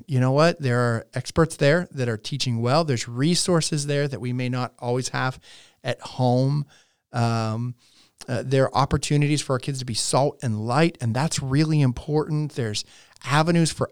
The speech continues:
us to get to know other parents in the community and those kind of things. That's really important. So we've made sure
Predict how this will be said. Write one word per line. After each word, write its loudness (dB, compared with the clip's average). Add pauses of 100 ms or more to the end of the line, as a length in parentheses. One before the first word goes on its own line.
us 2
to -2
get 0
to -2
know 2
other 0
parents 2
in 2
the 2
community 0
and 0
those -2
kind -4
of -4
things. -6
That's -4
really 0
important. -4
So -4
we've -4
made 0
sure -2